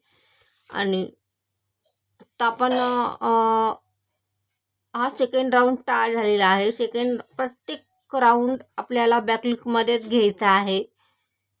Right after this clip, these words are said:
आणि या पॉईंटपासूनच आपला पुढचा थर्ड राऊंड स्टार्ट होणार आहे, या पॉईंटपासून पुढे. आणि हे जे काम आहे ते बॅक लूपमध्ये केलेलं आहे.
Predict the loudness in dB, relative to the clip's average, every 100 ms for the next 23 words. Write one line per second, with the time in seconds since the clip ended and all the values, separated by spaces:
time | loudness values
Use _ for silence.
0 | _ -4 -2 0 -2 -6 _ _ _ _
1 | _ _ _ 0 4 4 2 -2 -2 2
2 | 0 2 -2 -2 0 -2 0 2 2 0
3 | _ -8 -6 -2 -4 -2 0 0 4 4
4 | 2 2 2 2 0 0 2 2 0 -2
5 | 2 2 2 -2 -4 -4 -8 -6 -8 -6
6 | -6 -4 -4 -6 _ -20 _ _ _ _
7 | _ _ _ _ -10 -4 0 0 -4 _
8 | _ -8 -2 0 0 2 2 4 0 0
9 | 2 2 2 -2 -4 -6 -2 -4 -4 -6
10 | -2 0 2 -2 0 0 2 4 2 2
11 | -2 -4